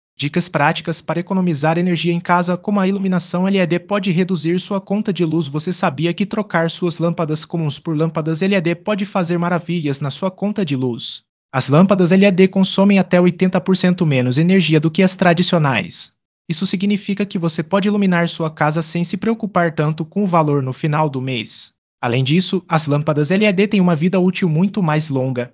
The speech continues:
durando até vinte e cinco mil horas. Isso é como ter luz por ano sem precisar trocar. Tipo de lâmpada: lâmpada incandescente, sessenta W, mil horas, lâmpada fluorescente, quinze W, dez mil horas, lâmpada L E D,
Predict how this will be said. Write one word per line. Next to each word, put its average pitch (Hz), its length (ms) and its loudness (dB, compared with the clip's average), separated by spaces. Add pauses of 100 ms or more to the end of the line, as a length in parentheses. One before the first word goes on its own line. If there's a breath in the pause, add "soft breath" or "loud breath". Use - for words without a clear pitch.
durando 165 280 2
até 175 180 0
vinte 180 240 0
e 190 60 0
cinco 185 280 -2
mil 170 260 2
horas. 113 540 -2 (320)
Isso 214 400 0
é 180 80 0
como 190 260 2
ter 190 160 4
luz 156 220 2
por 147 160 -2
ano 139 220 2
sem 180 220 2
precisar 165 400 2
trocar. 139 580 -2 (320)
Tipo 185 220 0
de 170 100 0
lâmpada: 180 340 0
lâmpada 175 380 0
incandescente, 180 800 0
sessenta 190 480 -2
W, 123 420 0 (180)
mil 151 200 4
horas, 147 260 0
lâmpada 175 380 0
fluorescente, 170 720 -2 (220 soft breath)
quinze 196 240 2
W, 127 400 -2 (200)
dez 127 220 0
mil 151 200 2
horas, 151 260 0
lâmpada 185 340 0
L 190 100 2
E 196 80 2
D, 127 280 -2